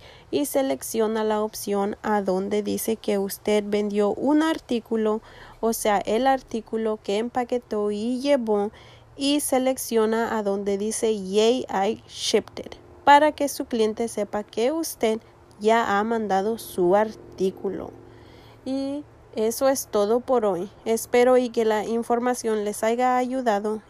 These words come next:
Y si tienen algunas preguntas, me pueden mandar un voicemail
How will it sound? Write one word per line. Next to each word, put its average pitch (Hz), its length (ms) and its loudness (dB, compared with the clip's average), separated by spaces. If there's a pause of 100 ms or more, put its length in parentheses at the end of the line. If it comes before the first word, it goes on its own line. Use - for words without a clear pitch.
Y 226 160 -2
si 240 160 -2
tienen 233 440 0
algunas 220 560 -2
preguntas, 214 640 -2
me 208 140 -2
pueden 226 320 0
mandar 202 420 -2
un 285 240 -2
voicemail 226 680 -2